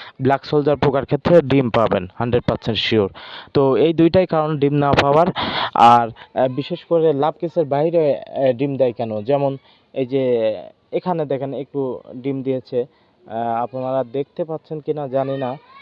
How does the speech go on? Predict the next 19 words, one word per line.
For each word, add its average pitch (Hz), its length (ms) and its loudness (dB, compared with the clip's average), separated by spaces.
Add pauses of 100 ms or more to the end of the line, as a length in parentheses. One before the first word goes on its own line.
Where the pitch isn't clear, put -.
(180)
তবে 135 200 2
আমি 135 160 0
দেখানোর 131 460 -4
চেষ্টা - 260 -12
করছি। 113 320 -14
দেখেন, 110 360 -12 (720)
এই 113 160 -6
দেখেন 104 300 -8 (140)
মাছের 131 320 -4
মুখের 131 300 0
কাছে 110 320 0 (520)
এখানকা-, 160 440 4
এই, 147 280 4
এইখানে 165 360 2
একটু 165 200 2
ডিম 135 240 2
দিয়েছে। 127 280 0
এখন 123 200 0
এখানে 156 300 0